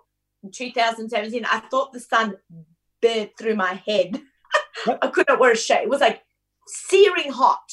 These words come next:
Speaker 1: Um, you know, it, it gets hot in New York too, but I, it was a different kind of heat that really, like,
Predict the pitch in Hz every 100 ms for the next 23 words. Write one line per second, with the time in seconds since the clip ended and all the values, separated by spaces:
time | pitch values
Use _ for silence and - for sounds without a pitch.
0 | - _ _ - _ 226 240 233 226 226
1 | 220 _ _ _ _ _ 349 415 - -
2 | 311 523 523 359 330 311 269 262 - 339
3 | 311 214 208 - 233 220 190 - 226 247
4 | - 214 180 208 320 - 180 - 196 185
5 | 175 165